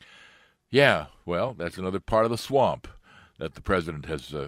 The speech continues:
wandered into, and he has pulled the plug on that one. There's an awful lot of swamp out there, but here's another one that is, uh, is going. Um,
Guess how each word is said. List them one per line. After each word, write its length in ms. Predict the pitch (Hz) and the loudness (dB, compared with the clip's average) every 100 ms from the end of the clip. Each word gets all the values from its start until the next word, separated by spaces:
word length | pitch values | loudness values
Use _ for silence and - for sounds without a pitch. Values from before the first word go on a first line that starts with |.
| 69 | -10
wandered 380 | 78 82 80 73 | -6 -6 -6 -8
into, 480 | 73 67 78 92 110 | -8 -8 -6 -6 -6
and 320 | 80 78 71 | -6 -8 -8
he 340 | 73 78 78 78 | -8 -8 -8 -14
has 160 | 71 73 | -14 -14
pulled 280 | - 78 76 | -10 -10 -10
the 60 | |
plug 300 | 76 104 92 | -4 -2 -2
on 160 | 87 82 | -2 2
that 200 | 104 85 | 2 2
one. 220 | 65 82 _ _ _ | -6 -12 _ _ _
There's 160 | 85 87 | -8 -2
an 80 | 101 | 2
awful 240 | 107 104 | 2 4
lot 140 | 110 | 2
of 60 | 110 | 2
swamp 380 | - 127 123 131 | 0 2 2 2
out 220 | 131 120 | 0 0
there, 320 | 87 65 71 _ _ _ _ - | -4 -6 -10 _ _ _ _ -10
but 200 | 71 85 | -8 -4
here's 200 | 90 85 | -6 -4
another 280 | 92 95 | -4 -4
one 220 | 71 71 - _ _ _ _ | -4 -8 -14 _ _ _ _
that 240 | 76 76 73 | -8 -8 -6
is, 320 | 78 67 - | -10 -10 -8
uh, 180 | 73 69 _ _ _ - | -8 -10 _ _ _ -14
is 160 | 73 67 | -14 -10
going. 480 | 78 104 80 67 64 _ _ _ _ _ _ _ _ _ _ 90 | -4 -2 -4 -8 -16 _ _ _ _ _ _ _ _ _ _ -4
Um, 720 | 90 90 87 87 85 82 | 0 2 2 2 0 -2